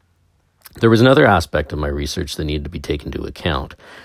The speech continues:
How could I know I had the right answers? I started testing and experimenting with all the techniques, keeping what was useful and discarding what wasn't.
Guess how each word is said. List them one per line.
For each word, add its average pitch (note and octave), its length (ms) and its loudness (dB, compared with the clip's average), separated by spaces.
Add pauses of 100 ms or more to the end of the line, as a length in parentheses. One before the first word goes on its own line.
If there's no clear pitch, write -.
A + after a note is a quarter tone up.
(140)
How G2 120 -2
could G#2 220 2
I F#2+ 160 2
know G2 680 0
I D#2 140 -6
had D#2+ 240 -4
the E2 80 -6
right G2+ 320 -4
answers? - 680 -12 (880)
I - 80 -6
started G#2 340 2
testing F2+ 460 -2
and E2 80 -4
experimenting D#2+ 760 -4
with - 160 -8
all D2+ 140 -6
the E2 80 -4
techniques, - 800 -8 (380)
keeping F2 280 -2
what F2+ 160 0
was A2+ 180 0
useful D2 560 -6 (640)
and - 120 -8
discarding - 680 -4 (240)
what C#2+ 180 -8
wasn't. - 440 -6